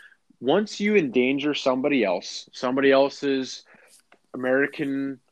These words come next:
rights to life, liberty, and the pursuit of happiness, once you, you know, go after those things,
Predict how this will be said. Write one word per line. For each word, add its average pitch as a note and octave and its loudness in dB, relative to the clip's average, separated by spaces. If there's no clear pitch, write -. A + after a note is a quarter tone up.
rights A#2+ -2
to G#2+ -8
life, B2 0
liberty, C3+ 0
and A#2+ -4
the - -8
pursuit - -6
of C3 0
happiness, - -4
once D3 -2
you, F#3 -4
you D#3 -4
know, B2+ 2
go C3 4
after C3+ 2
those B2 -4
things, C3 -10